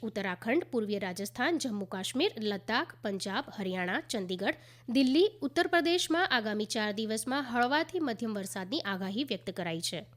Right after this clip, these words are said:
પેરિસ ઓલિમ્પિકનો પ્રથમ દિવસ ભારતીય ખેલાડીઓ માટે સિદ્ધિઓથી ભરેલો રહ્યો હતો. દસ મીટર એર રાઇફલ વિમેન્સ ઇવેન્ટમાં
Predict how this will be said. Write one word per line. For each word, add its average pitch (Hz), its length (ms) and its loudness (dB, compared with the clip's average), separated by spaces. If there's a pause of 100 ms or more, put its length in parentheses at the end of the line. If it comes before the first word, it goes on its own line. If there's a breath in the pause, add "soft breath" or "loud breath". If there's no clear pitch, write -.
(1200 soft breath)
પેરિસ 359 300 8
ઓલિમ્પિકનો 370 580 4
પ્રથમ 339 360 2
દિવસ 330 300 2
ભારતીય 294 400 2
ખેલાડીઓ 277 460 2
માટે 285 300 2
સિદ્ધિઓથી 254 680 2
ભરેલો 202 380 -2
રહ્યો 190 220 -4
હતો. 185 320 -8 (760)
દસ 247 280 4
મીટર 254 380 2
એર 233 140 2
રાઇફલ 220 380 0
વિમેન્સ 220 400 0
ઇવેન્ટમાં 226 480 -2